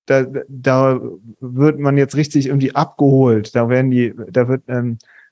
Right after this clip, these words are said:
'nen, sozusagen 'ne, 'ne Markenkommunikation, äh, richtig ausgerollt. Ja, wie man das zum Beispiel bei den Uhrenherstellern hat man das teilweise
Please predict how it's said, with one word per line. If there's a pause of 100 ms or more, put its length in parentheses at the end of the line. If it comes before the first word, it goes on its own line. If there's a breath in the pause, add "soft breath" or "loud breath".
'nen,
sozusagen
'ne,
'ne
Markenkommunikation,
äh,
richtig (240)
ausgerollt. (140)
Ja,
wie
man
das
zum
Beispiel
bei
den
Uhrenherstellern
hat
man
das
teilweise